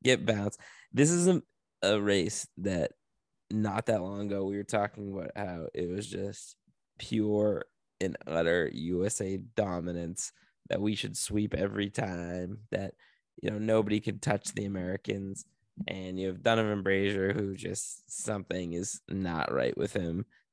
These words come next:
Um, and, you know, maybe he should have ran the, the finals at U S A's, give him a little bit more practice. Um,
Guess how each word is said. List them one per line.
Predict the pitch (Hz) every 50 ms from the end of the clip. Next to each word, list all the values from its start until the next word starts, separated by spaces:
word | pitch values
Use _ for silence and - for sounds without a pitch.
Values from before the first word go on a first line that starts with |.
| - - -
Um, | 90 90 80 82 78 78 76 71 78 - - - _ _ -
and, | - 69 71 71 69 76 76 78 - - -
you | -
know, | 95 87
maybe | 85 92 92 92 76 92 104
he | 104 95
should | - - - 98
have | 101 92 90 92 - - - - - - - _ _ _ _ _ _ _ _ _ _
ran | - 92 98 95 98 98 95 92 92 92 90
the, | 87 87 87 85 - - -
the | - - -
finals | - - 95 92 92 92 92 92 87 78 80 104 - - - -
at | 82 - - -
U | - 82 90 90
S | 107 - -
A's, | 110 98 95 90 92 107 - - - -
give | 110 101
him | 98
a | 95
little | 87 90 92
bit | 92 87 76
more | 87 101 104
practice. | - 120 101 95 95 - - - - 101 - - - - - _ - - - - - _ _ _ - -
Um, | - 98 92 85 78 78 78 78 80 82 95